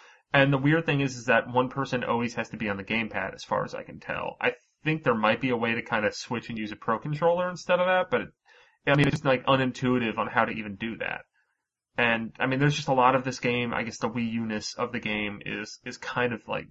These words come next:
really fucked. Because they have two Wii U exclusive modes where there's one that's a, a Shinobi one where it's Ninja Tag, where basically the person on the gamepad is Shi-, uh, Joe Musashi from Shinobi,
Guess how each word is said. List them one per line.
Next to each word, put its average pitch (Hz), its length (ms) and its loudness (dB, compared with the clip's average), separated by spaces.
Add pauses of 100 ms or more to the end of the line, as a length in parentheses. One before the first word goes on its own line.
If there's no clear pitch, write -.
(140)
really 123 440 -4
fucked. - 480 -6 (580)
Because 117 720 0 (260)
they 123 100 6
have 123 280 4
two 139 280 4
Wii 123 200 0
U 131 160 6
exclusive 123 500 -4
modes 110 580 -2
where 107 440 0
there's 120 200 0
one 131 200 4
that's 120 180 0
a, 110 140 2
a - 80 -2
Shinobi 120 440 2
one 107 140 0
where 104 120 -2
it's - 100 -12
Ninja 131 320 4
Tag, 98 280 -2
where 107 120 -4
basically 117 320 -4
the 101 80 -8
person 123 280 -2
on 117 120 -6
the 117 40 -4
gamepad 107 420 0 (100)
is 110 280 -8 (340)
Shi-, - 240 -4
uh, 107 300 2 (120)
Joe 123 180 4
Musashi 113 600 0
from 110 200 -8
Shinobi, 104 540 -6